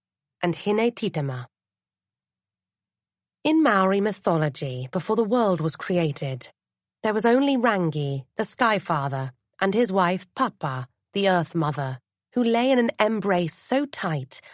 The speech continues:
their sons lived in total darkness in the narrow space between their bodies.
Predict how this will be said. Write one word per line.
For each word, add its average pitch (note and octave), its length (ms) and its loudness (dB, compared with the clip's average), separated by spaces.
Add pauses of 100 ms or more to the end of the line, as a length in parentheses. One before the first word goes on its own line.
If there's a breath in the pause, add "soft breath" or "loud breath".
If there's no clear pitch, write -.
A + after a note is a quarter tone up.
(140 loud breath)
their F3 140 2
sons G#3 440 -2
lived F3+ 260 0
in E3+ 160 0
total A#3+ 340 0
darkness D3+ 760 -2 (280)
in F3+ 100 2
the D#3+ 60 2
narrow D#3+ 340 2
space C3+ 440 -8
between D3+ 380 -4
their D#3 120 0
bodies. C3+ 600 -6